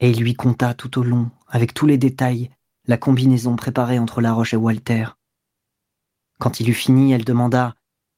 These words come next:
Comment sais-tu ça ? » Il répondit, «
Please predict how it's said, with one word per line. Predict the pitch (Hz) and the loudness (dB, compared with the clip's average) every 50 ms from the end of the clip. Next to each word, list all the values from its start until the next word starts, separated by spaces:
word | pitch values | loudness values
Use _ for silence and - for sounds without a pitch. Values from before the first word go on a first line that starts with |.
| _ _ _ _ _ _ _ | _ _ _ _ _ _ _
Comment | - 120 123 127 | -4 -2 0 0
sais-tu | 127 - 123 - - 117 | 0 -2 -4 -6 -8 -8
ça ? » | - - 151 151 - _ _ _ _ _ _ _ _ _ _ _ _ _ _ _ _ _ _ _ _ _ _ _ _ _ _ _ | -8 -8 -8 -10 -12 _ _ _ _ _ _ _ _ _ _ _ _ _ _ _ _ _ _ _ _ _ _ _ _ _ _ _
Il | - 117 117 | -2 0 0
répondit, « | 113 123 127 - 127 120 107 127 127 123 120 117 - | 0 0 -2 0 0 -2 0 0 0 -2 -2 -4 -8